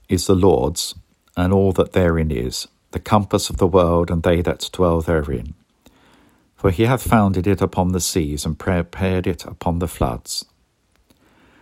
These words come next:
Who shall ascend into the hill of the Lord, or who shall rise up in his holy place?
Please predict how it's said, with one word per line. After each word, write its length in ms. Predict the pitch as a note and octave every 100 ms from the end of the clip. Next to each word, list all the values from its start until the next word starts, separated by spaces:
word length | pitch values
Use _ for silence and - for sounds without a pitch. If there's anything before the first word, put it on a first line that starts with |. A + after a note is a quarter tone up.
| _ _ _
Who 160 | A2+
shall 260 | C3+ A#2+ G#2+
ascend 400 | G2 - F2+ D#2+
into 240 | E2 -
the 100 | E2+
hill 220 | E2 F#2 F2+
of 80 |
the 120 | E2+ F2+
Lord, 420 | F2 C#2 C2 -
or 60 | D#2+
who 200 | G2+ F2
shall 200 | - F2
rise 360 | F#2 F2 E2+
up 220 | E2 D2+
in 60 | D#2+
his 240 | E2 E2
holy 340 | - F#2+ D#2+ C#2+
place? 580 | - A#1 A1 A#1 -